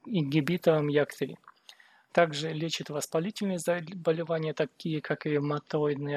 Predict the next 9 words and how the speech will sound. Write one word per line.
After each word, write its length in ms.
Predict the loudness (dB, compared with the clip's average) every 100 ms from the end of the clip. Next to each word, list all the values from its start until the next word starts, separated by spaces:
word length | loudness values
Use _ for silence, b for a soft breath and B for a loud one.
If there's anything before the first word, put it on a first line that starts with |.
| 0
артрит 480 | 0 -2 -2 -2 -4
и 300 | 0 0 0 B B B -18 -18 -18 _ _ -16 -14 -16 -16 0
воспалительное 720 | 2 2 2 0 -2 -4 -4 -2
заболевание 640 | -2 0 2 4 4 2
кишечника 600 | -2 -2 -2 -2 -4 -4
и 140 | -4 -6
псориаз. 720 | -6 -2 -2 -2 -4 -8 -12 B B B B 2
Имеет, 440 | 4 6 4 0
э, 300 | -2 0